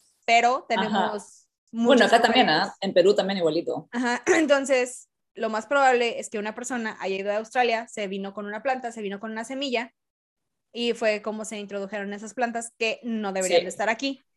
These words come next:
Speaker 1: También la
Speaker 2: Sí.
Speaker 1: otra con las especies invasoras es que compiten, ¿no? O sea, hay una competencia por recursos entre la especie nativa y la invasora, y normalmente la invasora,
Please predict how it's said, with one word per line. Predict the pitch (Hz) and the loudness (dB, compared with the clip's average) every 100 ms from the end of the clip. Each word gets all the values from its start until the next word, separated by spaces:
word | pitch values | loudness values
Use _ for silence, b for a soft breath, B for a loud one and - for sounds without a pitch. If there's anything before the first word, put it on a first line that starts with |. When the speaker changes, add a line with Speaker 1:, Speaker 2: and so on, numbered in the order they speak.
| _ _ _ _ _ - | _ _ _ _ _ 0
Speaker 1:
También | 226 233 | 2 4
la | 240 | 6
Speaker 2:
Sí. | 254 | 6
Speaker 1:
otra | 262 254 247 | 6 4 2
con | 254 | 0
las | 220 214 | -4 -6
especies | - 220 - | -10 -10 -8
invasoras | 226 220 240 214 | -6 -4 -2 -2
es | 220 - | -4 -12
que | 208 | -6
compiten, | 220 214 202 277 220 185 | -4 -4 -4 -4 -4 -6
¿no? | |
O | 196 | -6
sea, | 214 | -6
hay | 220 | -6
una | 226 233 | -6 -8
competencia | 214 202 214 214 220 214 | -10 -10 -10 -6 -6 -6
por | 196 | -8
recursos | 190 - 240 240 214 208 | -10 -4 -2 -2 -8 -10
entre | 202 185 185 190 190 | -14 -10 -6 -4 -4
la | 185 | -6
especie | 185 202 208 | -8 -10 -8
nativa | 220 214 226 | -8 -8 -8
y | 214 | -6
la | |
invasora, | 202 202 240 226 220 | -6 -6 -2 -2 -2
y | 254 | -2
normalmente | 233 233 240 247 240 226 226 - | 0 2 2 0 -2 -4 -6 -6
la | |
invasora, | 214 190 185 233 208 - | -4 -4 0 2 2 -2